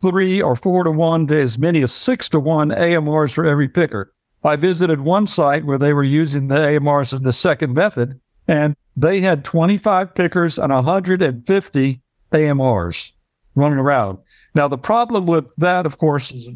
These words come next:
A M Rs aren't free. A hundred fifty A M Rs is kinda costly for twenty-five pickers. The second problem is you get so many A M Rs, now you have congestion in the aisle with A M Rs trying to get by other A M Rs.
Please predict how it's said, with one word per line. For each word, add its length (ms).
A 100
M 160
Rs 220
aren't 180
free. 300
A 40
hundred 300
fifty 260
A 140
M 100
Rs 280
is 160
kinda 240
costly 500
for 120
twenty-five 560
pickers. 440
The 100
second 540
problem 580
is 240
you 140
get 160
so 180
many 280
A 160
M 100
Rs, 340
now 200
you 160
have 120
congestion 560
in 80
the 140
aisle 500
with 140
A 220
M 140
Rs 380
trying 280
to 80
get 220
by 240
other 220
A 160
M 100
Rs. 540